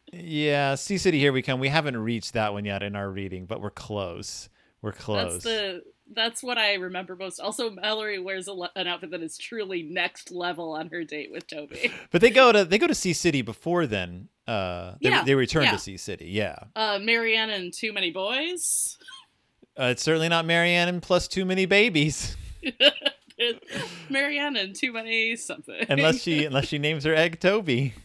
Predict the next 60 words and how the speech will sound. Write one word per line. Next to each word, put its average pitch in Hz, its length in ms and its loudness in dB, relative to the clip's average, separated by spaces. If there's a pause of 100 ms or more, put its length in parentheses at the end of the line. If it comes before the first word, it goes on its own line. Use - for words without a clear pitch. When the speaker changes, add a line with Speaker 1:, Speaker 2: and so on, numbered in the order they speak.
Speaker 2:
No, 214 200 -2
that's 202 180 -6
Christy 170 400 -8
whose 160 200 -8
egg 151 240 -10
is 156 140 -12
named 156 200 -8
Izzy. - 380 -10
Anyway, 233 440 4
uh, 214 460 6 (160)
Speaker 1:
<laughs> 190 140 -8
I 196 100 12
have 226 120 12
to 185 100 4
say, 160 240 6
uh, 147 60 4
uh, 131 1000 6 (300)
uh, - 40 -6
uh, 117 520 2
off, 185 400 8
off 165 440 6
mic, 127 520 2 (420)
Christy 160 400 0
and 127 100 2
I 117 100 2
were 110 80 0
discussing, 110 680 -2
uh, 98 440 -8
the 104 120 -4
book 117 260 -2
Marianne 110 500 0
plus 113 360 -4
Too 117 180 -4
Many 104 220 -4
Babies, 98 500 -6
and 139 100 2
it 156 80 6
is 170 140 4
spelled 131 260 6
with 110 100 0
a 120 60 -2
plus 113 420 -2
<laughs> - 0 -
instead 113 260 -4
of 104 80 -2
the 113 80 0
word 104 200 0
and, 104 260 0
which 131 140 0
I 165 80 4
don't 160 200 2
understand. 131 420 0
Speaker 2:
And 349 140 -4
a - 20 -10
two, 381 520 2
Speaker 1:
And - 120 10
Speaker 2:
yeah. 190 80 10
Speaker 1:
the 180 40 4
number 196 260 6
two, 139 500 4